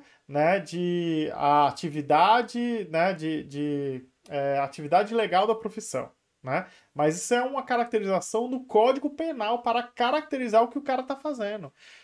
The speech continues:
Mas, por exemplo, se eu coloco hoje, né, que eu sou pedreiro, né, e eu faço,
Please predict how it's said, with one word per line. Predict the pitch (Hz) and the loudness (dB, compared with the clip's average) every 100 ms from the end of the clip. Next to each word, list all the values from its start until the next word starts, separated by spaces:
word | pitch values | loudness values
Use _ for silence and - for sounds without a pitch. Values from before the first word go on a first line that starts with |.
| _ | _
Mas, | 165 170 | -2 4
por | 220 | 6
exemplo, | 214 185 160 | 6 4 2
se | - | 4
eu | 233 | 4
coloco | 240 262 214 185 165 - 143 - _ _ | 4 2 4 4 2 -2 -6 -6 _ _
hoje, | - 175 175 165 127 123 - _ _ | 0 4 4 2 -2 -12 -16 _ _
né, | - 147 165 190 | -6 -2 0 -2
que | - | -4
eu | 185 | -4
sou | - - 175 165 | -4 -2 0 -2
pedreiro, | 160 175 170 147 147 147 127 107 _ _ _ _ | 0 -2 2 2 6 4 2 -6 _ _ _ _
né, | 139 170 226 - _ _ | -2 -2 -2 -12 _ _
e | 160 | 0
eu | 165 | 0
faço, | 170 - 160 160 160 - 156 147 131 | 0 2 4 4 2 -4 0 0 -2